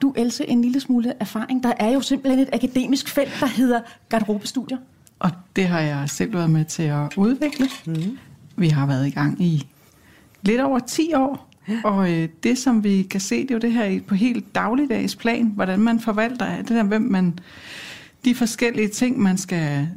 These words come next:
Speaker 2: tage hensyn til, hvordan man synes, man ser pæn ud, eller rigtig ud, og hvordan sådan nogle helt intime ting, man også skal gemme noget, eller
Speaker 3: Mm.
Speaker 2: fremhæve noget,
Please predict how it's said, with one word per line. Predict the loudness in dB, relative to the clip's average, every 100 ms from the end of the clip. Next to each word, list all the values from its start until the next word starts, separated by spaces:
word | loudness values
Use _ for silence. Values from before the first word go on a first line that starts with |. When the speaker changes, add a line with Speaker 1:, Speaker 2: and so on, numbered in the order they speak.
| -6
Speaker 2:
tage | -4
hensyn | 0 0 0 0 0
til, | 0 0 0 -4 -14 _ _ -8
hvordan | -4 -2 2 2
man | 4 2
synes, | 2 0 2
man | 2 2 0
ser | -2 -4 -6 -6
pæn | -2 0 2
ud, | 2 -2 -8 -6
eller | -4 -2 -2 -2
rigtig | -2 0 0
ud, | -2
og | -2 -2 -2 -2 -6 -16 -20 -20 -20 _
hvordan | -2 2 2 2 0
sådan | -2
nogle | 0 2
helt | 2 0
intime | 0 0 0 -2 -2
ting, | -2 -2 0
man | 0
også | -2 -4 -8 -12 -16 -10
skal | -8
gemme | -2 2 4
noget, | 4 4 4 4 2
eller | 0
Speaker 3:
Mm. | -4
Speaker 2:
fremhæve | -2 0 2 2 2 2
noget, | 2 2 0